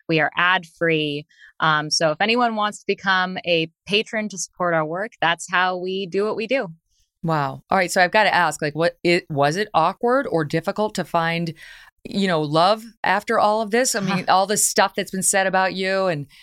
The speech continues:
Speaker 2: I, like, I, I would imagine there was enormous pressure on him. Like, <laughs> "Oh God, I don't know, you know, how to act or how to be."
Speaker 1: Well, you know what? Chris is, um, an incredibly, was the perfect person for me to meet because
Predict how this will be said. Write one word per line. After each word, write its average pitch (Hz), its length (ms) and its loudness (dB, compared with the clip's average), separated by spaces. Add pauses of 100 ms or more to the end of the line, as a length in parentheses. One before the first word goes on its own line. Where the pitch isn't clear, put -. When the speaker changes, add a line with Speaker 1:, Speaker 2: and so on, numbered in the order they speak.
(360)
Speaker 2:
I, 180 140 2
like, 190 180 0
I, 208 320 0
I 190 60 2
would 214 80 4
imagine 208 240 4
there 185 80 -4
was 170 140 -4
enormous 175 320 0
pressure 175 340 0
on 135 140 -2
him. 151 400 0
Like, 147 240 -2 (140)
<laughs> - 120 -10
"Oh 233 160 2
God, 190 380 4 (140)
I 220 40 6
don't 226 140 0
know, 202 180 -2
you 208 80 -2
know, 185 80 4
how 170 140 -2
to 196 100 -2
act 190 300 -2
or 147 240 -4
how 185 100 -2
to 190 60 -2
be." 151 340 -6 (840)
Speaker 1:
Well, 294 280 4
you 269 140 -2
know 320 160 4
what? 294 300 2 (100)
Chris - 460 -2
is, 196 520 -2
um, 170 540 0
an 175 100 -8
incredibly, 170 800 -4 (240)
was 180 300 -2
the 185 100 -6
perfect 180 380 -6
person 165 320 -4
for 165 120 -6
me 156 160 -6
to 156 80 -4
meet 147 320 -8
because 160 520 -4